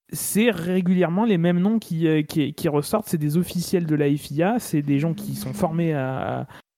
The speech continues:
à le faire. Euh, euh, évidemment, il y a de la variabilité, mais enfin, bon. Et, et, et il faut empêcher le plus possible de, que, qui, qui en est, qui, qui en est.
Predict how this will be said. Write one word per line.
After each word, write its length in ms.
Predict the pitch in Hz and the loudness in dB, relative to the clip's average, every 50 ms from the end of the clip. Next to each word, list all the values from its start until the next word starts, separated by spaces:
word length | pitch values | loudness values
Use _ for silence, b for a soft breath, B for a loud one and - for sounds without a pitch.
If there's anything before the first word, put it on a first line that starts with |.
| _ _ - | _ _ -4
à 80 | - | -4
le 80 | 127 131 | -2 -2
faire. 460 | - - 202 220 247 226 202 160 - - | 0 0 2 2 2 2 0 -2 -2 -2
Euh, 560 | - 131 127 131 131 131 131 131 120 113 110 B B B B _ _ _ _ _ - - | -2 -2 -2 -2 -2 -2 -2 -2 -2 -4 -4 B B B B _ _ _ _ _ -12 -10
euh, 680 | - 64 - - 58 - - - 87 - - 85 - - | -10 -8 -8 -8 -8 -8 -8 -8 -8 -8 -8 -8 -6 -2
évidemment, 600 | - 170 160 175 185 170 185 180 185 226 269 269 | 0 0 2 2 2 2 2 2 2 0 0 0
il 80 | 202 170 | 2 2
y 60 | 156 | 2
a 40 | 147 | 2
de 100 | 147 156 | 2 0
la 80 | 151 | 0
variabilité, 680 | 151 160 151 151 151 147 151 151 147 151 160 - 247 247 | 0 0 0 2 0 0 0 -2 -4 -6 -4 -2 -2 0
mais 200 | 208 175 160 156 | 0 2 0 0
enfin, 500 | 147 - - - - 143 135 131 127 135 b b b _ _ _ _ _ | -2 -6 -10 -8 -6 -6 -4 -6 -6 -8 b b b _ _ _ _ _
bon. 140 | 143 143 139 - _ _ _ _ _ _ - | -6 -6 -6 -8 _ _ _ _ _ _ -14
Et, 60 | - | -10
et, 420 | 151 165 175 185 185 180 180 185 180 - - | -10 -8 -8 -6 -6 -4 -2 -2 -2 0 2
et 20 | 175 | 2
il 160 | 170 170 160 | 2 2 0
faut 240 | - - 214 196 190 | 2 4 4 4 4
empêcher 580 | 170 143 185 175 - 202 185 - - - 208 | 4 0 -2 0 2 2 2 2 2 0 0
le 80 | 190 170 | 0 0
plus 240 | 156 - 170 160 - | -2 -4 -4 -4 0
possible 400 | - 170 160 - - 180 170 151 | 0 -2 0 0 -4 -6 -2 0
de, 140 | 147 143 139 | 0 0 0
que, 260 | 139 - 147 135 135 | 2 2 2 2 2
qui, 460 | 131 - - - 139 131 127 127 131 | 0 -2 -4 -2 0 2 2 0 -2
qui 160 | - - 135 | -4 -6 -6
en 100 | 131 131 | -4 -4
est, 380 | 131 131 131 127 127 127 127 139 | -4 -4 -4 -4 -4 -6 -6 -8
qui, 220 | - - - 165 143 | -12 -14 -14 -14 -12
qui 180 | - - 143 | -8 -6 -4
en 140 | 131 143 180 | -2 0 0
est. 160 | 226 277 262 | 0 0 -2